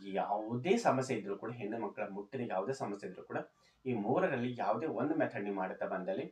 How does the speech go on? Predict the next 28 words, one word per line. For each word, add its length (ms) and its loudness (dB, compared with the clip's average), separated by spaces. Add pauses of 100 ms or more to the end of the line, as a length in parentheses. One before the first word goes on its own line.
(400)
ಹಂಡ್ರೆಡ್ 480 0
ಪರ್ಸೆಂಟ್ 360 0
ನಿಮ್ಮ 180 -2
ಮುಟ್ಟಿನ 300 -6
ದೋಷ 180 -4
ಸಂಪೂರ್ಣವಾಗಿ 640 -4
ಕಡಿಮೆ 280 -4
ಆಗುತ್ತೆ. 340 -4
ಮತ್ತು 260 -6
ಗರ್ಭಾಶಯದ 640 2
ಯಾವುದೇ 220 0
ಸಮಸ್ಯೆ 380 -8
ಇದ್ರೂ 160 -16
ಕೂಡ 140 -10
ಕಡಿಮೆ 360 -6
ಆಗುತ್ತೆ. 320 -8 (540)
ಮತ್ತು 220 0
ಕೆಲವೊಬ್ಬರಿಗೆ 480 -2 (280)
ಸ್ವಲ್ಪ 300 2
ಸ್ವಲ್ಪ 240 -4
ವೈಟ್ 340 0
ಹತ್ತಾ 280 2
ಇರುತ್ತೆ, 240 0
so 220 -2
ಅದು 220 4
ಕೂಡ 180 -2
ಕಡಿಮೆ 360 0
ಆಗುತ್ತೆ. 320 -2